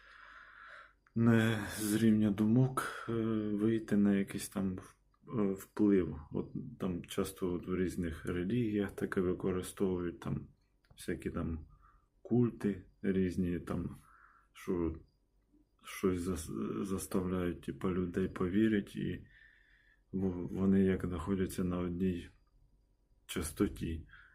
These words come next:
І, відповідно, ними можна маніпулювати, там, керувати так, як у, у грі. Так же само і люди, якщо, е, в одній локації знаходяться, то вони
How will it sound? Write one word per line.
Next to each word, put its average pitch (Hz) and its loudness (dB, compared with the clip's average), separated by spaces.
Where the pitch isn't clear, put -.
І, 98 2
відповідно, 98 2
ними 95 4
можна 92 0
маніпулювати, 98 2
там, 82 -4
керувати 92 -2
так, - -2
як 98 -2
у, 98 -2
у 95 0
грі. 82 -4
Так 101 -2
же 101 -6
само 101 2
і 90 4
люди, 82 -2
якщо, 85 -6
е, 87 -8
в 101 -8
одній 87 0
локації 90 -2
знаходяться, 87 -6
то 95 -6
вони 90 -2